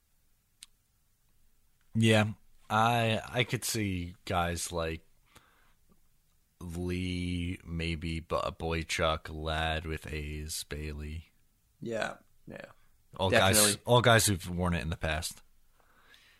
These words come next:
Speaker 2: Yeah, I don't, I don't see them naming a captain. It's just there's no one that stands out. And again, they're just, they're, they're trying to learn exactly what they have,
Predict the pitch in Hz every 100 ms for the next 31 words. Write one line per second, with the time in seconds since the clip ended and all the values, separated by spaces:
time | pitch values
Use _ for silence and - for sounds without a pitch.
0 | _ _ _ _ _ _ _ _ - 139
1 | 135 143 156 147 151 143 - 139 131 113
2 | 110 101 98 95 95 - 101 104 107 120
3 | 110 117 110 107 101 - 104 101 101 110
4 | - - - - _ - 113 110 107 107
5 | 107 104 101 _ _ _ _ _ _ _
6 | - 120 175 - 160 147 147 139 160 165
7 | 135 131 120 113 113 113 107 98 98 104
8 | 110